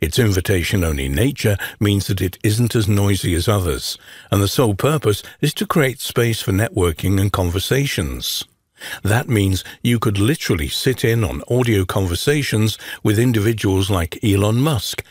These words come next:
and those that follow him. And in some cases, you could even be invited to speak and present.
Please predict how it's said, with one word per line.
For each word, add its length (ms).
and 160
those 260
that 140
follow 260
him. 320
And 120
in 100
some 300
cases, 580
you 160
could 140
even 280
be 120
invited 500
to 120
speak 420
and 120
present. 580